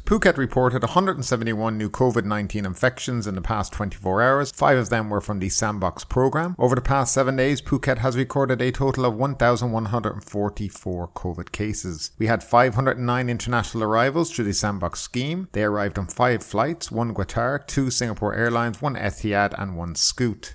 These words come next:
Three hundred thirty-two travellers tested negative for covid during their second and third tests as well.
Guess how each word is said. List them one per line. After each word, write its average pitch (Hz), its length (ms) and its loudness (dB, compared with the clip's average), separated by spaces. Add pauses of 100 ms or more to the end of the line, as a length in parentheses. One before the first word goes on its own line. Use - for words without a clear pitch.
Three 135 200 2
hundred 120 280 0
thirty-two 127 480 2
travellers 101 500 0
tested 104 300 -2
negative 123 420 0
for - 120 -6
covid 98 380 -4
during 101 240 -6
their 95 100 -4
second 98 420 -2
and 92 220 -10
third 87 280 -6
tests - 360 -6
as 87 120 -6
well. 104 400 0